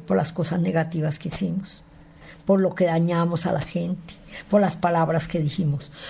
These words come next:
porque no sabemos si amanecemos. Entonces, segundo, solo por hoy tendré el máximo cuidado de mi aspecto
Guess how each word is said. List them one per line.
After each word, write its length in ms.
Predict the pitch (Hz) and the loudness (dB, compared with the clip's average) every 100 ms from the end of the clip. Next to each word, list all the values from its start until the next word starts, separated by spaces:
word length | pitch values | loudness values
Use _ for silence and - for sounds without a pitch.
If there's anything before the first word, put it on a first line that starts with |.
| - | -4
porque 380 | 208 208 208 165 | 4 4 4 2
no 120 | 165 | 4
sabemos 540 | 180 294 254 277 320 - | 6 6 4 4 2 4
si 160 | 240 | 4
amanecemos. 920 | 196 180 160 127 - 156 - - - - - - - - - - - - - | 4 2 -2 0 0 0 -2 -12 -16 -18 -20 -20 -20 -20 -20 -18 -14 -12 0
Entonces, 460 | 190 190 165 143 175 | 0 2 2 2 2
segundo, 480 | 233 320 254 127 - - - - - - - | 4 4 4 2 -6 -16 -20 -20 -18 -18 -12
solo 680 | - - 277 277 302 311 285 | -2 4 6 6 6 4 2
por 180 | - 202 | 0 4
hoy 280 | 196 175 151 - - - - | 4 2 -2 -10 -20 -16 0
tendré 460 | 220 208 214 240 247 | 4 4 4 4 2
el 140 | 233 | 4
máximo 800 | 240 277 294 - - 269 254 - | 4 4 4 0 0 2 2 0
cuidado 580 | 185 180 185 196 190 208 | 0 2 4 4 4 2
de 120 | 190 | 2
mi 220 | 180 180 | 2 2
aspecto 720 | 175 - - 214 208 - - | 2 2 0 0 0 -6 -16